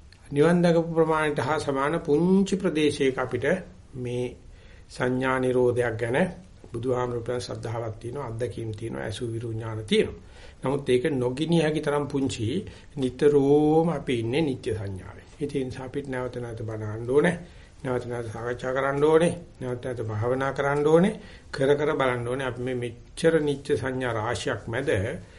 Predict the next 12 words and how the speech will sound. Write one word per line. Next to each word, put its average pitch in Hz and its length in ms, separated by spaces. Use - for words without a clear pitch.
මේ 139 240
ලේස 135 460
මාත්‍ර 147 500
වශයෙන් 151 320
තියෙන 151 200
අනිත්‍ය 131 340
සංඥාට 135 500
ඡන්දෙන් 131 400
දිනන්න 127 320
පුළුවන් 127 320
වේද 76 140
කියලා. - 280